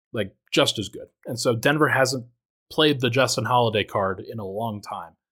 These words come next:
It's probably been, like, eight, ten games or so since he's been in the rotation.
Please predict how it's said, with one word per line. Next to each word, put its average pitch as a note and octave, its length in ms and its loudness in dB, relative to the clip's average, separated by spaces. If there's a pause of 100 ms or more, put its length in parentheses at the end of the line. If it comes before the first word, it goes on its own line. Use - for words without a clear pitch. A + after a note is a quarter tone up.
(280)
It's - 120 -20
probably C#3 240 0
been, G2+ 160 -2
like, F2+ 200 -6 (520)
eight, A2 280 -6 (340)
ten A2+ 200 -2
games G#2+ 300 0
or A2+ 60 -2
so A#2+ 380 -4
since - 240 -6
he's A2 100 -6
been A#2 180 0
in A2+ 60 -2
the A2 80 -2
rotation. G#2+ 560 -4